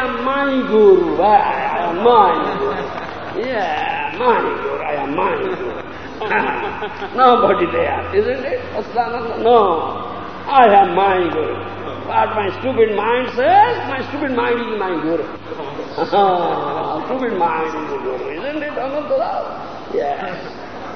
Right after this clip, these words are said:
Stupid mind is the guru. <laughs> A stupid mind says, I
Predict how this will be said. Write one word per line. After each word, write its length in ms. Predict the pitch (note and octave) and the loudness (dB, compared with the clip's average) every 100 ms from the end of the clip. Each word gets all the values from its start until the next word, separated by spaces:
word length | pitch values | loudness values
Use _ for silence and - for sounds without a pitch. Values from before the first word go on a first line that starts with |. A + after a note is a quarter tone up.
| D#3+ D#3 | -12 -4
Stupid 300 | F#3+ F#3 F#3 | -2 0 -2
mind 380 | D#3 D3+ D3+ - | -2 -4 -4 -4
is 160 | D3 | -6
the 60 | C3+ | -6
guru. 180 | C3+ C3+ | -6 -6
<laughs> 880 | - - - E3 C3+ - - - - - - | -8 -12 -8 -8 -6 -6 -8 -12 -14 -10 -10
A 40 | - | -8
stupid 240 | C4+ D4+ | -6 -2
mind 420 | C#4+ B3 D#4 F4 | 0 0 0 0
says, 260 | G4 B4 - - - - - - - | 2 2 2 -4 -10 -10 -10 -10 -8
I 340 | E4 D#4+ - | -6 -4 -4